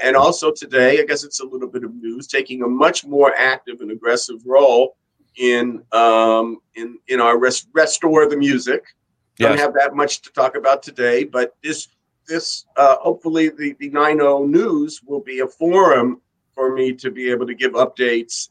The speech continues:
Speaker 1: and
Speaker 2: Yeah.
Speaker 1: have other people talk about the music situation and
Speaker 2: We
Speaker 1: Um,
Speaker 2: gotta get that fixed, man. One of my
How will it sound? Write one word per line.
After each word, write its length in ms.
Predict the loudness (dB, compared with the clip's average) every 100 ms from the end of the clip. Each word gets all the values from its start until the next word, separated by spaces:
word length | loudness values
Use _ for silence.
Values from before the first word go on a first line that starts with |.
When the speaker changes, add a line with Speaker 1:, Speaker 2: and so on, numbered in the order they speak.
| -6
Speaker 1:
and 100 | 0
Speaker 2:
Yeah. 200 | 2 2 -2 -8 -10
Speaker 1:
have 100 | -2
other 200 | 0 0
people 320 | -4 -8 -8
talk 320 | -4 0 0 0
about 280 | 0 0
the 60 | 0
music 320 | -16 -16 -18 -16
situation 800 | -16 -12 -6 -4 -4 -6 -6 -6
and 180 | -8 -12 _ _ _ -6
Speaker 2:
We 60 | -2 2 2
Speaker 1:
Um, 80 | 2
Speaker 2:
gotta 220 | 0 -2
get 140 | -4 -4
that 180 | 0 0
fixed, 440 | 0 -2 -2 -4 -10
man. 380 | -8 -8 -6
One 100 | -4
of 80 | -4
my 140 | -4